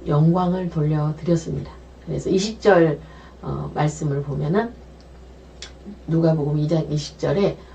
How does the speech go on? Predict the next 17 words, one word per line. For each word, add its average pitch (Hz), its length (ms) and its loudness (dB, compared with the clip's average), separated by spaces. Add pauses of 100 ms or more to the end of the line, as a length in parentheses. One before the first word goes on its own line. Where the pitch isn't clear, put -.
(120)
목자들은 180 800 4
자기들에게 165 640 0 (140)
이르던 175 500 0
바와 156 320 2
같이 208 500 -2 (360)
듣고 165 680 0
본 175 320 2
그 196 140 -4
모든 208 640 4
것으로 165 500 4
인하여 175 720 2 (360)
하나님께 170 840 0
영광을 156 540 2
돌리고 165 680 2 (260)
찬송하며 202 880 0 (260)
돌아가니라 147 840 -4 (300)
이렇게 170 440 -2